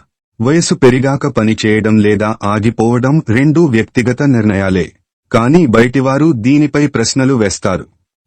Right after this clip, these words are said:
"పని చేస్తే ఇంకా ఎందుకు శ్రమ పడుతున్నారు?" అని, "పని చేయకపోతే ఇంత తొందరగా ఎందుకు ఆగిపోయారు?" అని విమర్శిస్తారు. కాబట్టి సమాధానం, "నా జీవన విధానం,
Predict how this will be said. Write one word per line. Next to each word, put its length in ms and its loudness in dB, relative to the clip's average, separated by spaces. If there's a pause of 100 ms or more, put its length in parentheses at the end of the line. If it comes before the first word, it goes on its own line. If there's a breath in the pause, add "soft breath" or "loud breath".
"పని 180 2 (100)
చేస్తే 500 -2
ఇంకా 280 0
ఎందుకు 380 0
శ్రమ 280 -2
పడుతున్నారు?" 640 -2 (400)
అని, 340 2 (260)
"పని 200 2 (100)
చేయకపోతే 760 0
ఇంత 220 0
తొందరగా 560 0
ఎందుకు 400 0
ఆగిపోయారు?" 680 -2 (440)
అని 200 4
విమర్శిస్తారు. 800 -2 (460)
కాబట్టి 440 0
సమాధానం, 800 -2 (260)
"నా 140 0
జీవన 440 0
విధానం, 560 -2